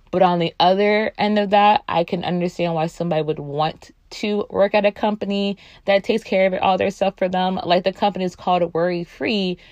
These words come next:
You could be somewhere where you know, "Oh, if I, as long as I just do my however many hours a day, then I don't have to worry about where to stay at. I don't have to worry about my utilities. I don't have to worry about a car note," et cetera, et cetera.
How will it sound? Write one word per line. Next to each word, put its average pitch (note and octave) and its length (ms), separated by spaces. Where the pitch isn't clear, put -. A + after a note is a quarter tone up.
You F#3+ 120
could E3+ 300
be A3 220
somewhere F#3 340
where E3 80
you E3+ 160
know, E3 300
"Oh, F3+ 160
if - 100
I, F#3+ 380
as E3 120
long G3 200
as G3+ 80
I F#3+ 80
just F3 160
do F3+ 120
my E3+ 440
however F#3+ 320
many E3+ 300
hours D#3+ 760
a D#3+ 80
day, D#3+ 580
then E3 640
I E3 100
don't F3 100
have E3+ 60
to D#3+ 60
worry D#3+ 120
about D3+ 360
where C#3 160
to - 80
stay G#3+ 400
at. G3 580
I E3 60
don't - 20
have D3 60
to D3+ 80
worry D3+ 80
about C#3+ 340
my C#3 160
utilities. G3 960
I E3+ 80
don't E3+ 160
have E3 120
to - 60
worry D3+ 120
about C#3+ 160
a B2 60
car G#3 500
note," G3 580
et D#3+ 120
cetera, D#3 300
et C#3+ 80
cetera. C#3 380